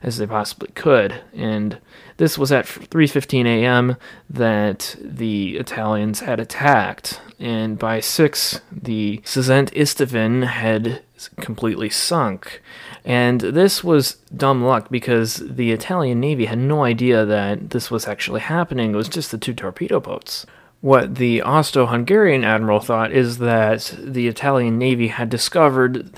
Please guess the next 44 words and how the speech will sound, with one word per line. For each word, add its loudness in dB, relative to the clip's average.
his -6
plans -4
for -10
the -4
raid 4
and -2
decided -2
to, -2
what 0
he 2
thought, 2
very 4
wisely 2
turn -4
around 2
and -2
go 0
back -2
to -6
Pola, 8
which -8
is -2
kind -2
of, 4
kind 0
of 0
what 4
the 2
Italian 2
Navy 2
tended -4
to -2
do 0
in -2
World 0
War 0
Two. -4
I -6
wonder -6
if -4
there's 2
any 2
correlation 2
there. -4